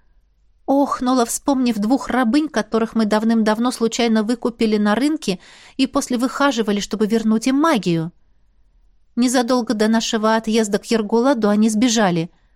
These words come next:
Шаманы утверждали, что беглянок поймали и казнили,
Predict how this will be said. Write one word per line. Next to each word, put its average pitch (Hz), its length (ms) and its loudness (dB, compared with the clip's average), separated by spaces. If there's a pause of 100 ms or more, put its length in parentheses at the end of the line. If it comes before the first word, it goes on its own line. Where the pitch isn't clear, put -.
(360)
Шаманы 254 480 0
утверждали, 226 580 0
что 220 180 -2
беглянок 233 540 0
поймали 233 440 2
и 269 160 -2
казнили, 254 800 2